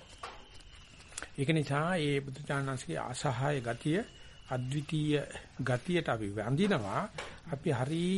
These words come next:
දක්ෂයි වීරයන්ට වඳින්න, එක එක්කත් වීරයෙක් වෙන්න හදන්නේ. ඒ තරම්ම නරුම ජාතියක්. සත් මිනිසයා කියලා කියන්නේ හරියට වඳින පොඩ්ඩක් කවුරු හරි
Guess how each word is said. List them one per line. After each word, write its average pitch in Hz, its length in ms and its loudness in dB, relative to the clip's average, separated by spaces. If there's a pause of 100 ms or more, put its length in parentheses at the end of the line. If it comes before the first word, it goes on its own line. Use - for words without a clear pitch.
(120)
දක්ෂයි 180 640 2
වීරයන්ට 160 520 4
වඳින්න, 131 480 4
එක 156 200 0
එක්කත් 190 420 0
වීරයෙක් 175 400 2
වෙන්න 165 260 0
හදන්නේ. 113 520 -6 (280)
ඒ 135 120 2
තරම්ම 151 400 4
නරුම 147 400 2
ජාතියක්. 135 560 2 (520)
සත් 143 220 -2
මිනිසයා 156 460 2
කියලා 127 220 -4
කියන්නේ 139 340 -2
හරියට 180 600 0
වඳින 156 380 2
පොඩ්ඩක් 143 540 0
කවුරු 185 340 2
හරි 175 240 0